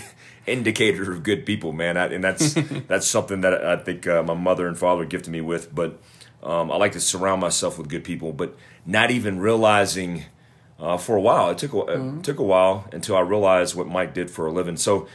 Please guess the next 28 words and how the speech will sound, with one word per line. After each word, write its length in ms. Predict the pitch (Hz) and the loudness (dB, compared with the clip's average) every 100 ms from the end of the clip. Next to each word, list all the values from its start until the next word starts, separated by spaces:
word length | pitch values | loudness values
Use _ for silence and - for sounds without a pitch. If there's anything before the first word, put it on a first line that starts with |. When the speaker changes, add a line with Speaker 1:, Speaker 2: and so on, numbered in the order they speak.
| - - | -20 -20
Speaker 1:
if 60 | - | -4
you 40 | 127 | -2
wanna 120 | 113 | 0
tell 180 | - 117 | 2 2
them, 140 | 107 | 2
what, 160 | 107 - | 0 0
what 140 | 117 | 0
do 60 | 156 | 2
you 80 | 135 | 4
actually 300 | 120 - 90 | 2 0 -6
do? 300 | - 104 107 | -4 -2 -2
What 200 | - 170 | 0 0
is 120 | 151 | 2
your 120 | 139 | 2
actual, 580 | 110 135 - 113 82 156 - _ _ - - - | 2 0 0 -4 -6 -8 -16 _ _ -20 -20 -16
your 200 | 95 90 | -8 -6
duty, 720 | 78 69 107 113 113 107 92 - - - - _ | -8 -8 -2 0 0 0 -2 -8 -20 -20 -20 _
uh, 220 | 76 80 | -8 -6
title? 520 | 78 - 110 131 170 160 - - | -4 0 2 2 0 -6 -12 -6
Speaker 2:
Mm-hmm. 220 | 127 147 | -4 -2
Speaker 1:
And 100 | 107 | 0
then 180 | 107 104 | 0 0
what, 180 | 104 85 | -2 0
what 140 | 98 | 0
does 140 | 101 90 | 0 2
that 120 | 90 | 0
entail? 380 | 80 87 78 69 - - - - | 0 -2 -2 -4 -16 -20 -20 -4
Speaker 2:
Uh, 360 | 160 170 170 156 | 2 4 4 2